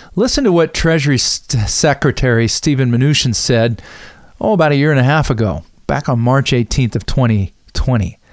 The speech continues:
"In different times, we'll fix the deficit. This is not the time to worry about it." Now, these are some smart guys, but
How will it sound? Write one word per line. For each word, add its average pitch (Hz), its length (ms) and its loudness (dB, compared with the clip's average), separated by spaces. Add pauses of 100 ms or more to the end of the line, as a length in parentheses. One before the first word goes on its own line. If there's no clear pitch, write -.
(420)
"In 160 180 0
different 190 380 0
times, 123 420 2
we'll 143 140 0
fix - 340 -2
the 139 120 0
deficit. 131 540 0 (440)
This 151 340 -2
is 180 240 -2
not 139 360 0
the 139 100 -2
time 110 320 0
to 110 80 0
worry 104 220 0
about 95 260 -4
it." 113 100 -14 (1080)
Now, 185 80 -4
these 269 200 -2
are 285 80 0
some 170 240 0
smart 165 460 0
guys, 151 460 2
but 147 320 0